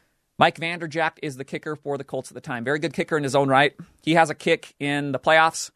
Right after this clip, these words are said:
that can send the game to overtime. He hits just pretty much a total shank, misses everything, and Colts are going home. Now,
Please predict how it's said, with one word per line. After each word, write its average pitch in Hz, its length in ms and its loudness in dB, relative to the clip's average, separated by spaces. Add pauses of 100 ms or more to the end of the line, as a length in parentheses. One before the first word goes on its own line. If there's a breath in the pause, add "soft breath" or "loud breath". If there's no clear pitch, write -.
(680)
that 131 260 2
can 127 180 -8
send 151 440 -6
the 135 40 -4
game 139 360 -4
to 131 140 -10
overtime. 151 600 0
He 147 140 -6
hits - 320 -4
just - 260 -4 (140)
pretty 170 180 -2
much 135 240 -2
a 117 40 -8
total 123 280 -2
shank, - 400 -10
misses 127 340 -6
everything, 127 580 -2 (760 soft breath)
and 117 520 -2 (140)
Colts 165 220 0
are - 20 -6
going 135 240 2
home. - 160 -2 (580 soft breath)
Now, 185 360 4